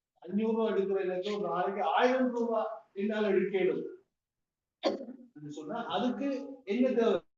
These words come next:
மேலதிகமான காசை எடுத்து தேவை. மேலதிகமான காசை மட்டும் எடுத்துக்கொண்டு நாங்க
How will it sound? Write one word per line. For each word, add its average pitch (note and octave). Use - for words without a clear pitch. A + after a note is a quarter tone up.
மேலதிகமான G#3+
காசை G#3+
எடுத்து -
தேவை. -
மேலதிகமான B3+
காசை A#3+
மட்டும் B3+
எடுத்துக்கொண்டு A3+
நாங்க G#3